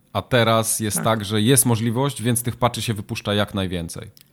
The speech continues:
Speaker 2: Jasne, plus gry były o wiele mniej skomplikowane, nie?
Speaker 1: Dokładnie,
Speaker 2: Idzie, idzie,
Speaker 1: dokładnie.
Speaker 2: idzie chłopek w prawo i ma skoki, jeden, i jedno uderzenie, nie?
Speaker 1: Tak.
Speaker 2: Także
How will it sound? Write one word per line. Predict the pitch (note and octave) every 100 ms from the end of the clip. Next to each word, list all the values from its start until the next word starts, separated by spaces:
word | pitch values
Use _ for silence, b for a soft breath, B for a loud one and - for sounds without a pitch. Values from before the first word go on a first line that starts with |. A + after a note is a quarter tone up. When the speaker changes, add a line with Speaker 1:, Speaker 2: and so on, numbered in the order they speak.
| b b b
Speaker 2:
Jasne, | D#4+ A3 F#3+ D#3+
plus | D#3 D3 C#3+
gry | C#3+ D3
były | C3+ C#3
o | C#3
wiele | C3 C3
mniej | B2+ C3
skomplikowane, | B2+ - - B2 C3 C3 B2 A#2+ A2
nie? | G#2
Speaker 1:
Dokładnie, | B2 A2+ B2 B2+
Speaker 2:
Idzie, | A2+ - - _ - -
idzie, | D3
Speaker 1:
dokładnie. | B2+ C3 -
Speaker 2:
idzie | D3 C3+
chłopek | C3 C3 C3 B2+
w |
prawo | - B2 A#2+ B2+
i | B2
ma | B2 B2
skoki, | - B2+ B2+ -
jeden, | B2 B2+ B2
i | -
jedno | B2+ B2+
uderzenie, | C3 C3 C3 C3 A2+
nie? | - - C3
Speaker 1:
Tak. | -
Speaker 2:
Także | - - D3+ E3